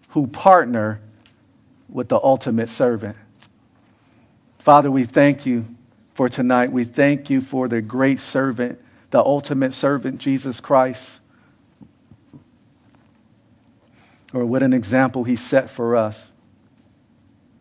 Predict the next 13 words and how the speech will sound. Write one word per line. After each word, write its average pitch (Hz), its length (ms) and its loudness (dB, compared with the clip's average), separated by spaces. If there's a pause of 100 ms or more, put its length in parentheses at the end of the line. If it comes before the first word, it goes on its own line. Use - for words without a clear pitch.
(2000)
Now 117 120 -2
remember 123 340 0
in 123 80 2
the 123 80 2
Word, 120 380 0
Father, 120 420 0
that, 110 320 -2 (3000)
that 123 140 -4
Jesus 120 500 -2
told 123 260 0
the 120 60 -8
disciples 113 840 -4
that 110 300 -4